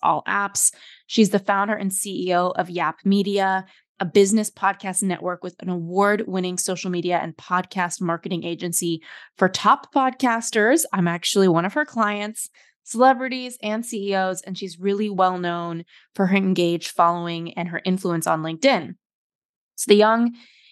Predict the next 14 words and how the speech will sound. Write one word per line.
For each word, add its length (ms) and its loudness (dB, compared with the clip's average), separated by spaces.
and 160 0
Profiting 440 -2
Podcast, 720 -6
which 360 -4
I 140 -2
was 200 -6
just 320 -2
on 200 0
it, 320 -10
and 180 -4
it 160 -8
is 360 -4
so 420 6
juicy. 680 2